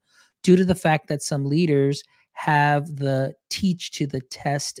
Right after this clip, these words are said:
mentality." So, Terrence, let me ask you something. So how can Eddy for Teachers, you know, if we do have some of those leaders that Tanya is talking about and, and which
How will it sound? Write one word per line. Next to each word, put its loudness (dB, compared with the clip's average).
mentality." -4
So, 0
Terrence, -4
let -2
me -2
ask -6
you -4
something. -8
So -6
how -4
can -4
Eddy 4
for -4
Teachers, -10
you -6
know, -6
if 0
we 2
do -2
have -4
some -6
of -2
those 0
leaders 0
that -2
Tanya -4
is -4
talking -4
about -4
and, -6
and -4
which 0